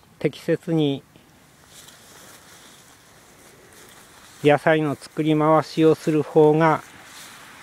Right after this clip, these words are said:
畝は健全に保たれるという考えなんですね。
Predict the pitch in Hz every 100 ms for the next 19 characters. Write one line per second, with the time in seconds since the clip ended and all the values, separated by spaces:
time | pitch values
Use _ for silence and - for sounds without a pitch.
0 | - 139 151 135 139 143 - 151 147 143
1 | 147 139 143 151 139 - - - - -
2 | - - - 151 147 - 147 147 143 135
3 | 147 139 131 - 143 135 117 95 82 -
4 | 110 -